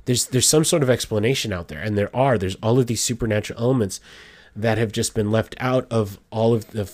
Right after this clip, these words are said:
of a lot of these cryptid, um, stories because people can't reconcile the fact that they might, that there might be a supernatural element to them. They want it to be an ape. They want it to be Gigantopithecus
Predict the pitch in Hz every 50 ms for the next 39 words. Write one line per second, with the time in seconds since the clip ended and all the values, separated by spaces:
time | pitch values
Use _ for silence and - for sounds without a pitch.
0 | - - - 113 107 101 113 - - - 113 113 113 113 113 113 113 110 104 92
1 | - - - - 139 120 - - 120 110 104 101 - - _ _ _ - _ _
2 | _ - 101 104 98 95 95 92 - - - 151 151 160 160 147 127 - - 113
3 | - 117 - - - 117 - 120 - - - 113 104 98 107 107 - 113 104 -
4 | - 117 104 101 95 98 - - 107 98 95 - - 92 - 98 95 95 95 98
5 | 92 - - - - - - - - - 107 - - 107 104 104 104 101 - -
6 | 101 92 - - 110 95 - 104 95 92 92 - - - - 104 101 98 95 92
7 | 92 - - - 95 82 69 - - - - - - - 110 117 107 107 107 104
8 | 101 104 - - 107 95 - 101 95 95 90 - - 104 104 - 98 98 92 -
9 | - - - - _ _ _ _ _ _ - 101 104 104 104 104 98 - 101 95
10 | 104 98 95 - 95 87 - 95 87 82 - - - 101 - - - - - -
11 | - -